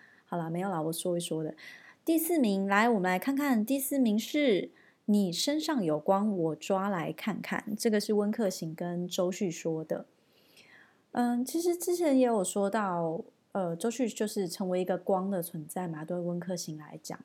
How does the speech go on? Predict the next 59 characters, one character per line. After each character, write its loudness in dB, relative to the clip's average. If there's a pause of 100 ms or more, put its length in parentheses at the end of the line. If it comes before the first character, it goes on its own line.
就 -12
是 -8
照 0
亮 -4
他， -8 (340)
想 -8
让 -6
他 -4
活 -6
下 -6
去 -8
的 -6
一 -6
个 -6
目 -6
标。 -8 (260)
所 2
以 6
我 2
觉 -4
得 -6
这 -4
句 -6
话 -6
也 -6
蛮 -10
感 -10
动 -10
到 -6
我 -8
的。 -12 (420)
诶， 2
我 0
们 -2
听 -2
众 0
里 -4
面 4
有 0
没 -6
有 2
那 4
种 0
男 -4
生 0
不 -6
太 -4
会 0 (100)
把 -10
妹 -6
的， -4
就 0
是 0
不 -6
太 -4
会 0
说 0
情 -8
话？ -8